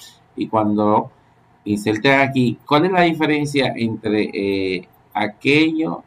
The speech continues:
entre una página y la otra? Por ejemplo, en esta, ustedes van a hacer lo siguiente. Ahí vamos a sumar que ya ustedes tuvieron los, los,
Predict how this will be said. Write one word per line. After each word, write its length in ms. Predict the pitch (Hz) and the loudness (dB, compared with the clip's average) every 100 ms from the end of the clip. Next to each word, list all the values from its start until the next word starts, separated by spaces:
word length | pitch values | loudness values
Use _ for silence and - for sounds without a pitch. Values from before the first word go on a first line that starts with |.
| - | -6
entre 380 | 113 117 113 | -4 -2 0
una 320 | 117 151 160 156 | 2 2 0 0
página 340 | 147 143 139 | 0 0 -2
y 20 | |
la 120 | 117 | -2
otra? 200 | 95 92 90 | -2 -4 -8
Por 200 | 98 104 | -8 -8
ejemplo, 340 | 101 90 - - _ _ _ _ _ _ | -10 -12 -16 -20 _ _ _ _ _ _
en 300 | - 117 123 | -4 0 2
esta, 560 | 165 170 147 - 139 135 - | 0 0 -2 -4 -6 -6 -12
ustedes 320 | - 110 117 | -6 -2 0
van 140 | 123 | 2
a 40 | 120 | 0
hacer 200 | 117 113 | -2 -4
lo 100 | 110 | -4
siguiente. 460 | 107 92 80 - - - - - _ _ _ _ _ _ _ - | -6 -12 -12 -16 -20 -20 -20 -20 _ _ _ _ _ _ _ -2
Ahí 200 | 117 135 | 2 4
vamos 280 | 165 170 | 4 2
a 20 | 160 | 0
sumar 240 | 160 160 | 0 0
que 100 | 139 | 0
ya 120 | 131 | 0
ustedes 260 | 131 139 123 | 2 2 2
tuvieron 420 | 127 127 131 127 | 0 0 2 2
los, 240 | 113 90 - - _ _ - - _ _ _ _ _ _ - | 2 -2 -6 -18 _ _ -20 -20 _ _ _ _ _ _ -8
los, 1900 | 95 101 104 101 101 98 95 92 92 - - - - - - - _ _ _ | 0 2 2 2 2 2 0 -2 -6 -14 -20 -20 -20 -20 -20 -20 _ _ _